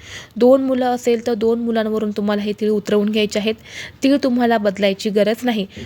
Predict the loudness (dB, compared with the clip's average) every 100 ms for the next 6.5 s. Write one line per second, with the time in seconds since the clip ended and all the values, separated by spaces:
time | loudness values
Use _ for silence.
0 | -8 0 2 2 0 2 2 2 2 0
1 | -2 -2 0 0 0 0 -2 -2 -2 -4
2 | -8 -2 -2 0 0 2 2 0 -2 -8
3 | -2 -2 0 0 0 0 -2 0 -2 -4
4 | -18 -14 -2 0 0 -4 0 2 4 2
5 | -2 -4 -2 -2 -2 -2 -2 -2 -2 -2
6 | -4 -4 -4 -2